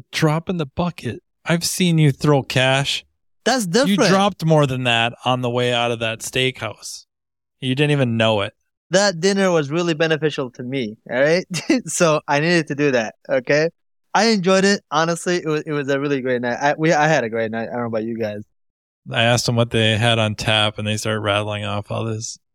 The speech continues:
Speaker 1: beverages I've never heard of before in my life. And I go, "Do you got tap water?"
Speaker 2: I feel like that's a city's thing, by the way, where they just have really weird beers. I just go with it, you know, to my taste. But I just get a Long Island, that's it, call it a day.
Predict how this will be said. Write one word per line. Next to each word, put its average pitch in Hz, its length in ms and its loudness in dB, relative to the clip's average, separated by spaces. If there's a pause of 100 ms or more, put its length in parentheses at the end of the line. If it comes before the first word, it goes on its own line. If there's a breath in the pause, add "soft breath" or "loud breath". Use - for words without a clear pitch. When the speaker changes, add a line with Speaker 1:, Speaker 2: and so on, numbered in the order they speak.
(320)
Speaker 1:
beverages 107 520 0
I've 107 140 -4
never 104 260 -2
heard 110 200 0
of 107 80 -10
before 113 320 -6
in 110 60 -10
my 107 100 -16
life. 113 340 -2
And 117 80 -8
I 113 80 -4
go, 110 160 0
"Do 110 60 0
you 110 40 -2
got 110 200 -4
tap 107 300 0
water?" 113 500 2 (220)
Speaker 2:
I 160 100 4
feel 240 240 2
like 247 140 0
that's 233 180 0
a 156 40 2
city's 165 380 0
thing, 123 260 -2
by 117 120 0
the 110 140 -6
way, 101 240 -8 (280)
where 131 120 -4
they 147 100 0
just 147 180 -4
have 151 140 2
really 131 280 -4
weird 123 220 -2
beers. 107 320 -6 (260)
I 170 140 2
just 170 220 -2
go 147 200 0
with 127 120 -4
it, 123 180 -4
you 123 120 -8 (140)
know, 127 160 -12 (160)
to - 80 -10
my 120 120 -4
taste. 117 220 -4
But 120 80 -2
I 123 60 0
just 131 120 -4
get 131 140 2
a 117 60 0
Long 117 200 -2
Island, 113 220 -2
that's 110 140 -4
it, 110 100 -4
call 127 160 -2
it 104 80 -6
a - 20 -10
day. 104 160 -8